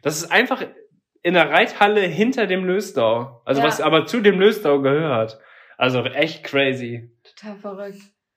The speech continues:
Speaker 1: Das hat schon echt richtig Spaß gemacht.
Speaker 2: Ja.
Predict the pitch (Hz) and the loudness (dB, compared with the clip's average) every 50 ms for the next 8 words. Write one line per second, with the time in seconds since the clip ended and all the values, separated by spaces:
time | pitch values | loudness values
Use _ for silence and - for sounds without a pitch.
0 | _ - 147 180 - 208 196 - - 156 151 135 131 139 139 131 - 131 131 127 | _ 2 2 2 4 2 0 0 0 -2 -2 0 0 -2 -2 -2 -4 -4 -4 -4
1 | 127 117 113 - - 117 113 120 - - 127 120 120 120 120 120 - 220 208 196 | -4 -12 -12 -12 -8 -8 -8 -8 -8 -12 -14 -12 -10 -10 -10 -8 -6 -4 -4 -6
2 | - - - | -6 -10 -18